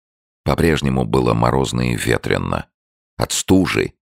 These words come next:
у Сотникова всё сжалось, одеревенело внутри.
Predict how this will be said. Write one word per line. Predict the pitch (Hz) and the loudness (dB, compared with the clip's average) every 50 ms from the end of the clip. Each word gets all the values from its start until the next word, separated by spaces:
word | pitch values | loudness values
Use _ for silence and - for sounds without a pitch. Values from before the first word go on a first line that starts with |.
| _ _ | _ _
у | 50 50 | -4 -4
Сотникова | - - - 73 69 - 64 - - 57 58 58 | -2 0 0 -2 -2 -2 -4 -4 -2 -2 -2 -2
всё | - - - - 69 60 | -2 -2 -2 0 0 0
сжалось, | 53 - - - - - 58 55 50 50 50 - - - _ _ _ _ _ _ | 0 -2 -4 -6 -2 -2 0 0 0 -2 -4 -6 -8 -10 _ _ _ _ _ _
одеревенело | - - - - - 64 67 62 65 67 65 64 57 50 50 | -6 -4 -2 0 2 2 2 2 2 0 2 2 2 0 0
внутри. | - - - 55 53 - - - 53 50 - - | -2 -4 -6 -6 -6 -6 -6 -6 -6 -6 -6 -8